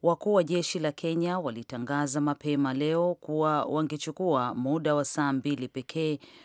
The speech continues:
kuwasaka magaidi katika msitu wa Boni, eneo la Lamu. Mwishoni mwa mwezi Julai, serikali iliagiza raia wote,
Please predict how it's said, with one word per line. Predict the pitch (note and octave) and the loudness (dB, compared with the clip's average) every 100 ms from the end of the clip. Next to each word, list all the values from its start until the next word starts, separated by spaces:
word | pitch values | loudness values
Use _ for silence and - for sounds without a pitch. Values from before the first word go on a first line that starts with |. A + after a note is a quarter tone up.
| - | -20
kuwasaka | - A2 A2 - C#3+ C#3+ C#3+ | -6 -4 -2 0 0 0 2
magaidi | C#3+ D3+ D#3 E3 E3+ D3+ | 2 4 2 2 2 2
katika | D#3 D3 D#3 | 0 0 2
msitu | D3+ - E3+ D#3+ - D#3+ | 2 2 -2 -2 0 0
wa | C#3 | 2
Boni, | D3 E3+ A2+ A#2+ B2 | 4 4 2 0 0
eneo | D3 C#3 C3 A#2+ | 2 2 0 -2
la | A#2+ | -4
Lamu. | A#2+ A#2 A#2 A2+ G#2+ - - - - - | -4 -2 -2 -2 -4 -8 -18 -20 -20 -10
Mwishoni | A#2+ - D3+ D3+ D#3 | -4 -2 2 4 4
mwa | D#3 | 4
mwezi | D3+ D#3 C3+ C#3 | 6 4 4 2
Julai, | C#3+ D3 D#3 D#3 F3 | 4 6 6 6 2
serikali | - A2+ - C3+ C3+ C#3+ | 0 -2 0 2 4 2
iliagiza | D3+ D#3 D3 C#3+ F3+ A#2+ B2 | 2 2 2 2 0 2 -2
raia | A#2 A#2 A#2 | 0 -2 0
wote, | C3+ D#3 - C#3+ | 2 2 4 2